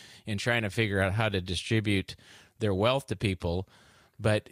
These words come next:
you know, more people are looking for advice, and I think that is a good thing, because you wanna be able to find somebody that is going to give you good advice. It's gonna be written down, and they can do those things for you.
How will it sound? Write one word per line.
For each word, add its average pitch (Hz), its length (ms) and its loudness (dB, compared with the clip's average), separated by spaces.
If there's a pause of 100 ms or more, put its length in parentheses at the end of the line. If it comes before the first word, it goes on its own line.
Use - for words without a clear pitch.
(120)
you 120 120 -4
know, 104 100 -2
more 120 340 0
people 143 340 0
are 120 100 4
looking 113 400 -2
for 107 340 -2
advice, 117 460 0
and 104 100 -4
I 104 80 0
think 113 280 -6
that 110 200 0
is 104 240 -2
a 107 120 2
good 104 300 0
thing, 117 500 -2 (560)
because 117 340 0
you 123 120 2
wanna 131 220 2
be 135 100 0
able 127 120 2
to 117 80 0
find 160 400 -2
somebody 104 500 0
that 110 200 -2
is 113 140 0
going 123 300 0
to 143 100 0
give 120 260 0
you 113 120 0
good 117 220 2
advice. 104 500 0
It's 101 140 -8
gonna 117 240 -2
be 117 160 0
written 113 360 -2
down, 107 320 0
and 104 160 -2
they 110 100 0
can 127 180 -2
do 127 200 2
those 160 240 2
things 127 320 0
for 143 340 -2
you. 98 460 -2